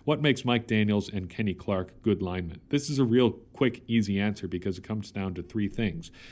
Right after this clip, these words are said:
leverage, hands, and quickness off the line. Leverage is that thing that you always hear broadcasters and commentators talking about, just being able to, to get low, get under guys, uh, and win,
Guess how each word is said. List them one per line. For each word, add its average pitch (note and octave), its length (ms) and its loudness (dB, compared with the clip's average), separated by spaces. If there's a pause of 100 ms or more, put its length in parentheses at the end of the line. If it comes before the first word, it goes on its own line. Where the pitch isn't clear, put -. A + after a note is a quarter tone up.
(120)
leverage, C3+ 540 4 (100)
hands, A2 520 2
and F#2 120 -6
quickness A#2+ 380 -4
off G#2 200 -2
the G2+ 80 -8
line. F2+ 340 -6 (440)
Leverage C3+ 480 6
is A2 140 2
that G#2+ 180 2
thing A2+ 140 2
that G2+ 220 2
you G2 80 2
always G2+ 260 2
hear F#2+ 300 0
broadcasters F#2+ 800 -2
and E2+ 160 -8
commentators F#2 600 -4
talking G2 360 -4
about, F2 360 -4 (280)
just A#2 220 2
being C3 200 4
able A2 200 4
to, F#2+ 460 0
to - 100 -4
get G2 280 4
low, F#2+ 400 2 (300)
get B2 160 8
under A2 260 4
guys, E2+ 440 -4 (320)
uh, F2+ 320 0
and F#2 220 -2
win, A2+ 420 2